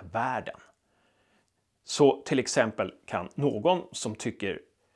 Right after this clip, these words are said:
sig vara liten, känna sig liten och tycker att alla andra är stora,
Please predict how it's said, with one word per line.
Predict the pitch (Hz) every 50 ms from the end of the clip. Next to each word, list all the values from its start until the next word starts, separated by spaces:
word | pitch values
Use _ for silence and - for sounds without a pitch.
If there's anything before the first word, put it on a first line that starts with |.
| _ _ _ _ _ _
sig | - - - - 98 95
vara | 92 104 92 92 87
liten, | 101 113 120 135 139 117 107 - - _ - 143 160 165 - 151 143
känna | - - 113 87 85 85
sig | - - 120
liten | 117 117 123 147 135 113 101 - - _ 147 139 143 151 147 139 - - - - - - - - _ _ _ _ _ _ _ _
och | - 113 104 - - -
tycker | - 113 123
att | 110 -
alla | - - 113 113 113 104
andra | 98 95 92 98 101 101
är | 98
stora, | - - - - - 127 113 104 98 110 123 147 156 151